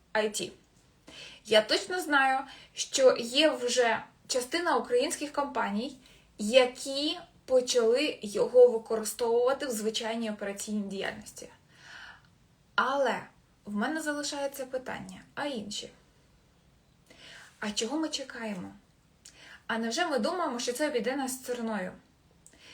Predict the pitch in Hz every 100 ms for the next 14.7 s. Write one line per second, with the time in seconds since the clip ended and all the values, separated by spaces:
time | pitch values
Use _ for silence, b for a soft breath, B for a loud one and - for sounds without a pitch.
0 | B B B _ 220 214 196 247 330 262
1 | - 208 214 202 233 339 294 214 196 320
2 | 302 269 208 202 233 285 254 202 170 240
3 | 285 247 - 269 311 294 254 226 208 240
4 | 285 247 233 - 254 - 240 233 208 180
5 | - B B B 233 254 247 277 311 254
6 | 233 247 226 214 233 233 202 185 - B
7 | B B 254 254 - 311 320 330 - 247
8 | 277 277 277 254 - 311 392 - 269 -
9 | 254 247 285 302 294 247 254 285 285 277
10 | 247 214 - - B B B - - 262
11 | 247 240 220 214 - 269 370 381 - -
12 | - 247 233 - _ 277 311 311 294 -
13 | 359 359 - 269 302 311 285 269 - 269
14 | 254 - 254 220 226 277